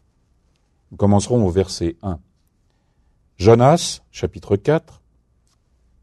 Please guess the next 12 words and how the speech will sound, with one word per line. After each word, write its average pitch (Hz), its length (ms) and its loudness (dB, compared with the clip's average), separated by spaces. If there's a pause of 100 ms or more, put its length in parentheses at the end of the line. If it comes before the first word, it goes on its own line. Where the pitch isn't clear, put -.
(140)
nous 85 100 -12
connaissez 90 420 -2
bien, 131 500 -6
vous 90 600 -20
connaissez 92 300 -2
bien 117 160 0
le 95 140 6
récit 101 420 0
du 80 300 -12
livre 90 360 -2
de 82 120 -4
Jonas. 120 640 -2